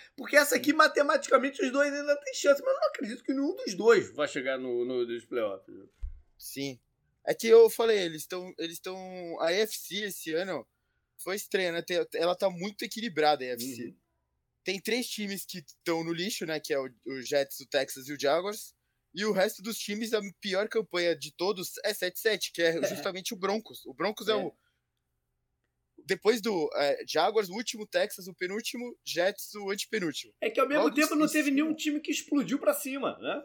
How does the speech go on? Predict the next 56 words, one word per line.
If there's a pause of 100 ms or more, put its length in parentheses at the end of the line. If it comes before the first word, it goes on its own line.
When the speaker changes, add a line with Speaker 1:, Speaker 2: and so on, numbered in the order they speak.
Speaker 1:
Também
tem
Speaker 2:
É,
Speaker 1:
essa. (140)
Speaker 2:
exato,
é.
Speaker 1:
É.
Speaker 2:
E
de,
e
logo
em
cima
do
Jets
é
o
Broncos,
que
é
sete
sete.
Speaker 1:
É.
Speaker 2:
Olha
o
Speaker 1:
Pois
Speaker 2:
tamanho
Speaker 1:
é.
Speaker 2:
do
buraco,
né?
Entre
o,
Speaker 1:
É. (100)
Speaker 2:
o
Jets
e
o
Broncos. (240)
Speaker 1:
Pois
é. (260)
Speaker 2:
E
aí
tá (140)
tu,
todo
esse
bolo
aqui
é
o
resto
dos
times.
Então,
matematicamente,